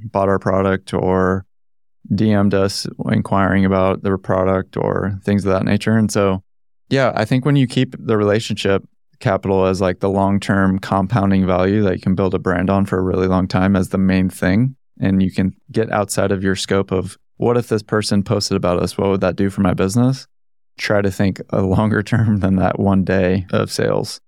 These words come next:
potentially could. So those were significant learnings. My days at Kalo were all about, "Wow, this product costs two cents, costs twenty-five dollars, and we're getting these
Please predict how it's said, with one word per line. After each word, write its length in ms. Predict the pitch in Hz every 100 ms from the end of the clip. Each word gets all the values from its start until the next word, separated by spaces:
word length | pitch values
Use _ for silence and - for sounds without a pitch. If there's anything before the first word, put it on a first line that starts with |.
| _ _ _ -
potentially 420 | - 98 - 95
could. 280 | 98 - 98
So 240 | 104 98 - -
those 220 | 139 160
were 300 | 170 143 151
significant 600 | - 135 127 131 - 127
learnings. 440 | 107 107 101 95 98
My 140 | 110
days 220 | 113 123
at 120 | 113
Kalo 300 | 104 107 101
were 180 | 95 95
all 220 | 101 98
about, 400 | 95 92 90 90 - _ _ _ -
"Wow, 540 | 107 104 90 78 101 _ _ _ _ _
this 160 | 120 120
product 640 | - 123 113 104 - - - _ _ _ _ _ -
costs 500 | - 107 110 - - _ _ _ _
two 160 | - 147
cents, 520 | - 131 143 - - _ _ -
costs 220 | 123 110
twenty-five 380 | - 131 131 117
dollars, 420 | 104 104 110 107
and 200 | 110 104
we're 140 | 101 101
getting 340 | 104 101 101
these 460 | 98 95 92 -